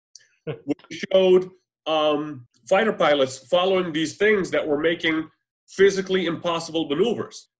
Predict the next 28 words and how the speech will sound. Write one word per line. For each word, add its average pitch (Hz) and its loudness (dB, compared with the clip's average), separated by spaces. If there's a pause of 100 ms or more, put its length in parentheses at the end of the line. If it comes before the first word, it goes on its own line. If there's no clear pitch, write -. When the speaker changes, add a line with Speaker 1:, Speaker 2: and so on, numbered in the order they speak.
(120)
Speaker 2:
And 135 0
they're 190 4
recorded, 196 0 (340)
and 127 0
you 135 -2
see 214 -4
them 208 2
on 196 -2
the 196 0
show, 170 0
and 151 0
you're 160 0
like, 143 -2 (320)
"Okay, 202 0
you 135 0
know, 151 2
open 180 0
mind. 190 -2
What 143 -4
is 254 -2
it? - -12
What 143 -4
could 185 -6
it 180 -10
be?" - -4 (640)
Speaker 1:
Tom 165 2
Speaker 2:
And 156 -2
Speaker 1:
Cruise 135 -2